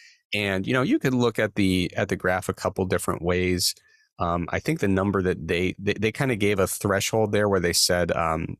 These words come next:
that, uh, a deficit of about five hundred calories a day was predicted to fully blunt, uh, gains in lean mass. And, uh, and, you know, the, the, the graph seems to generally support that,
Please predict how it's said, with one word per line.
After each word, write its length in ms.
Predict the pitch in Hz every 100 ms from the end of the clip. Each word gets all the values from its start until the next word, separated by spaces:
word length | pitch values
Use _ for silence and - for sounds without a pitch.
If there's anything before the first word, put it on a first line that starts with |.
| _
that, 260 | 87 82 -
uh, 300 | - 92 85 - _ _ -
a 60 |
deficit 440 | 92 95 95 - 98
of 100 | 90
about 300 | 82 87 80
five 340 | - 95 95
hundred 320 | 90 95 90 87
calories 480 | 92 90 90 87
a 40 | 80
day 440 | 90 92 92 90 _ -
was 360 | 90 85 82
predicted 500 | - 92 90 - 87
to 100 | -
fully 400 | - - 104 98
blunt, 540 | 95 - 92 90 - - _ _ _ _ -
uh, 260 | 87 85 80
gains 360 | 90 90 92 90
in 160 | 85 80
lean 200 | 90 98
mass. 420 | 107 123 - - _ - - - _ _ 101
And, 340 | 95 92 90
uh, 380 | 85 85 90 - _ _ _ -
and, 220 | 107 104
you 60 | 98
know, 100 | 101
the, 160 | 104
the, 240 | - 107 104
the 380 | 104 98 92 90 _ _ 117
graph 420 | 98 107 101 98
seems 360 | - 107 98 -
to 120 | 98
generally 480 | 87 95 90 90 87
support 520 | - 85 - 95 92
that, 260 | 107 107